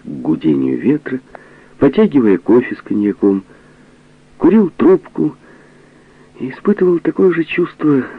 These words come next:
уверенности и безопасности, как когда-то в далеком детстве. Меня уже не беспокоило, где сейчас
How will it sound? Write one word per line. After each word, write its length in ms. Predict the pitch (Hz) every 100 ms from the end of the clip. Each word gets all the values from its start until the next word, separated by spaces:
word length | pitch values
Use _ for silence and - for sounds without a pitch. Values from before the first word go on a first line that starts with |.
| -
уверенности 1000 | - 80 87 113 127 104 92 80 - -
и 100 | 82
безопасности, 1120 | 73 87 92 - 190 190 - 156 - - 143 131 _ _ _ _ _ _ _ -
как 140 | 117 -
когда-то 540 | 107 104 110 101 120
в 80 | 104
далеком 580 | 98 113 - - 101 85
детстве. 540 | 76 67 - - - - _ _ _ _ _ _ _ _ _ _ _ _ -
Меня 360 | 110 165 220 196
уже 200 | 165 160
не 140 | 120
беспокоило, 880 | 98 - 87 - 131 135 120 110 98 - - - _ _ -
где 360 | - - 127 147 -
сейчас 400 | 143 - 69